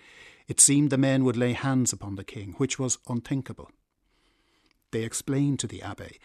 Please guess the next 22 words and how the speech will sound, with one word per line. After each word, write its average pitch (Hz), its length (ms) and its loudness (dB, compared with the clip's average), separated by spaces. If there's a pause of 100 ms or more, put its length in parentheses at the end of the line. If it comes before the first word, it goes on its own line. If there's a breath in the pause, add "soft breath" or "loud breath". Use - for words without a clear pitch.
(120)
that 120 140 -4
it 117 80 -2
was 123 160 2
necessary 123 580 -2
to 123 100 -8
bind 127 400 -4
the 117 80 -12
king's 120 320 -4
hands 101 480 -8 (280 loud breath)
to 131 100 -2
prevent 123 440 -2
their 117 100 -4
interfering 113 600 -6
with 101 120 -10
the 127 80 -12
falling 104 460 -10
blade. 101 440 -12 (960 soft breath)
A 110 100 -10
terrible 123 460 -2
impasse 95 480 -12
seemed 113 360 -6
inevitable. 98 520 -12